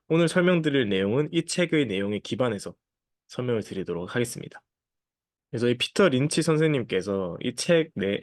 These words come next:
안에서 제일 많이 강조하신 하나의 단어가 있다면 그것은 이익입니다. 이익. 이익이라는 거는 한마디로 그 기업이 돈을 얼마나 벌었는지를 나타내는 게 이익이에요.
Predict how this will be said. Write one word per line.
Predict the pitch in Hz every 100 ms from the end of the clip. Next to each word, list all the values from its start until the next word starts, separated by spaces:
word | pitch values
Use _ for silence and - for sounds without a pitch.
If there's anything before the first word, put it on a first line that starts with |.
| -
안에서 | - 127 107 110 95 - - _ _ -
제일 | - 123 143 175 185
많이 | 175 120 117
강조하신 | - 117 123 135 127 117
하나의 | - 170 165
단어가 | - 107 110 101
있다면 | - 101 139 160 _ _ _ _ -
그것은 | 117 123 123 113 - -
이익입니다. | 151 165 117 85 85 -
이익. | 101 107 90 _ _ _ _ _ _ _ _ _ _ _ _ _ -
이익이라는 | 165 175 165 135 110
거는 | 101 101 113 95 82 _ -
한마디로 | 139 135 135 151
그 | 151 - 131
기업이 | - 131 135 127 165 190 - _ _ _
돈을 | - 110 127 135 135 - _
얼마나 | 113 131 160 127
벌었는지를 | 117 117 113 101 101 92
나타내는 | 90 107 101 95 95
게 | 120 135 _
이익이에요. | 113 139 117 82